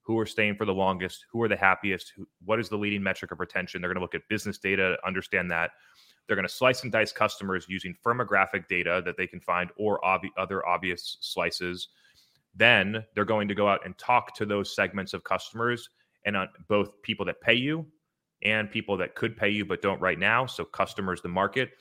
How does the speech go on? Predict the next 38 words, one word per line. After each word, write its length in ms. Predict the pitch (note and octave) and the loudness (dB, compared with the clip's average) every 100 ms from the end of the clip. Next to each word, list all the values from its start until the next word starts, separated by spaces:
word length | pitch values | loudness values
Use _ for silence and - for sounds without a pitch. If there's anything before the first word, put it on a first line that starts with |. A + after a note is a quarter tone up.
| _ _ | _ _
they're 100 | F#2+ | -8
gonna 100 | F2 | -4
talk 200 | - G2+ | -2 -2
to 80 | F#2+ | -2
both 260 | E2+ G2+ | 0 0
of 60 | G2+ | 0
those 180 | G2 F2 | -4 -2
groups, 260 | G#2+ A#2+ | -4 -4
and 60 | G2 | -4
they're 80 | F2+ | -4
gonna 140 | F#2+ | -4
start 160 | - G2+ | -4 -2
to 60 | |
understand, 500 | G2+ F#2 - F#2+ F2 - _ _ _ | -2 -2 -2 -2 -4 -10 _ _ _
how 160 | - A2 | 2 4
do 40 | |
these 120 | G#2 G2+ | 2 -2
people 200 | G#2+ G2+ | -4 -2
use 200 | G2 - | -2 -2
the 60 | |
product? 340 | - G2 F#2+ - | 2 4 4 0
Where 240 | F2+ G2 | 0 2
is 100 | G2 | 2
the 100 | G2 | 2
actual 280 | F#2+ - F#2 | 0 0 -4
value? 460 | F2 F2 F2+ F2 F2 _ _ - | 2 2 2 0 -6 _ _ -6
Which 240 | G#2+ - | -4 -2
segments 420 | - G#2 G2+ G2 | 2 2 0 -4
are 200 | - F#2 | 0 2
ones 260 | F2+ F#2+ F#2 | 2 0 0
that 80 | F2 | -2
we 80 | F2+ | -2
wanna 180 | F2 | -2
cons-, 480 | F2 - - - - - | -4 -6 -6 -6 -8 -8
continue 380 | G2 G2 G2 | -6 -4 -2
to 80 | F2+ | -2
focus 320 | - A2+ A2 | 0 0 0
on? 240 | A#2 G#2 | 0 0